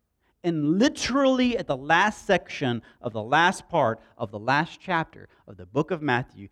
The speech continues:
he says, "Go and teach the nations, baptizing them in the name of the Father,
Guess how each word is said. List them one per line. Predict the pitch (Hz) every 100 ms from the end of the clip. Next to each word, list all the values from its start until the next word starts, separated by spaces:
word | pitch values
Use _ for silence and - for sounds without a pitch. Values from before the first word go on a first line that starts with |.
| _
he | _ 165
says, | - 127 104
"Go | 101 127 143 185
and | 180 135 127
teach | - - 190 214 - - -
the | 180
nations, | 175 170 175 - 104 104
baptizing | - - 165 262 - - 262 233 214 214 202
them | 123 101 104 - _ _ _
in | 135
the | 135
name | 120 139 175 185
of | 151 135 139 170 _ _ _
the | - 92
Father, | _ 117 123 160 226